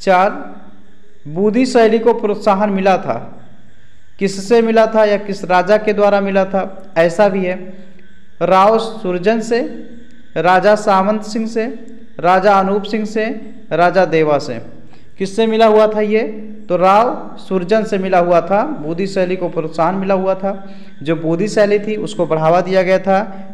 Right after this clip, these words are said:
तो राव सुरजन जी के द्वारा। प्रश्न नंबर पाँच है, भारतीय लघु चित्रों की बूंदी शैली का उत्कर्ष किसके समय में हुआ है?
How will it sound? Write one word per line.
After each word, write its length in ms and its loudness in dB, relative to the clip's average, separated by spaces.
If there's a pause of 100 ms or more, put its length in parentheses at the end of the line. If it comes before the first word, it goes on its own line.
(160)
तो 100 4
राव 480 4
सुरजन 460 -4
जी 120 -6
के 140 -6
द्वारा। 280 -4 (1600)
प्रश्न 300 4
नंबर 220 4
पाँच 360 4
है, 60 2
भारतीय 460 4
लघु 180 2
चित्रों 320 -2
की 180 -2
बूंदी 320 -2
शैली 360 2
का 160 2
उत्कर्ष 420 0
किसके 300 -4
समय 320 -2
में 160 -2
हुआ 220 0
है? 180 -4